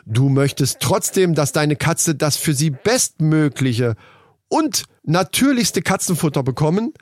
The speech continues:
dann verwöhne sie mit dem, hm, hm, hm, ich sag jetzt die Marke nicht, Maus aus der Dose.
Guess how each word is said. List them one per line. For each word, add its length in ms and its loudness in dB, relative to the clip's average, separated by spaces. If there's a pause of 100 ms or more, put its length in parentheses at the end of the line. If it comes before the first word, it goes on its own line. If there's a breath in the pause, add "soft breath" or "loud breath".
(640 soft breath)
dann 220 2
verwöhne 640 2
sie 320 0 (240 soft breath)
mit 240 0
dem, 340 2
hm, 200 0
hm, 140 4
hm, 180 4
ich 120 0
sag 180 0
jetzt 200 0
die 80 0
Marke 340 0
nicht, 240 -2 (960 soft breath)
Maus 500 2
aus 300 2
der 140 2
Dose. 460 4